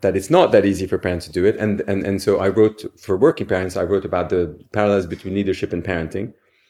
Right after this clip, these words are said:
And that, that worked quite well. When I'd go to corporates like Google, actually, I spoke several times at Google. And it was so well received because they could understand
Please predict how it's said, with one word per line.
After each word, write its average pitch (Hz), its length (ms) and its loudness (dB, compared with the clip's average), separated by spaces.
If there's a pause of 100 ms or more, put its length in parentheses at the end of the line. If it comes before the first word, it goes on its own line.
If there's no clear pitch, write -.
(300)
And 98 180 -2
that, 127 380 2
that 135 180 2
worked 104 220 4
quite 87 180 2
well. 90 160 2
When 98 140 -2
I'd 101 160 2
go 104 160 6
to 95 260 -4
corporates 151 460 -2
like 85 160 -4
Google, 107 360 0
actually, 98 460 -6
I 92 120 -2
spoke - 280 -2
several 160 320 0
times 90 240 -2
at 82 80 -14
Google. 85 400 -4 (920)
And 110 220 2
it 117 40 6
was 110 200 4
so 131 120 8
well 110 160 6
received 185 360 0
because 104 200 -4
they 104 100 4
could 113 160 0
understand 104 760 0